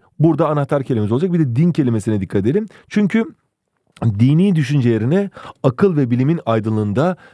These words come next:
laik bir toplum oluşturulma amaçlanıyor. Burada eğitimde, işte kültürde, sanatta, hukukta, yönetimde din yerine akıl ve bilim ışığında ilerlenilecek. Şimdi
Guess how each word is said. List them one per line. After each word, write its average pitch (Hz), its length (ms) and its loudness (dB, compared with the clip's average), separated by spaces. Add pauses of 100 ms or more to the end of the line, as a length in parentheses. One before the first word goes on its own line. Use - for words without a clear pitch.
(140)
laik 123 540 2 (600)
bir 151 320 0 (120)
toplum 139 300 2
oluşturulma 101 420 0
amaçlanıyor. 101 520 0 (280)
Burada 170 420 2 (260)
eğitimde, 123 840 0 (300)
işte - 380 -2
kültürde, 117 720 0
sanatta, 120 800 -2
hukukta, 113 680 0
yönetimde 127 640 0 (380)
din 196 140 4
yerine 147 480 0 (220)
akıl 151 280 0
ve 127 140 0
bilim 143 180 2
ışığında 143 280 0
ilerlenilecek. 95 680 -2
Şimdi 147 340 -2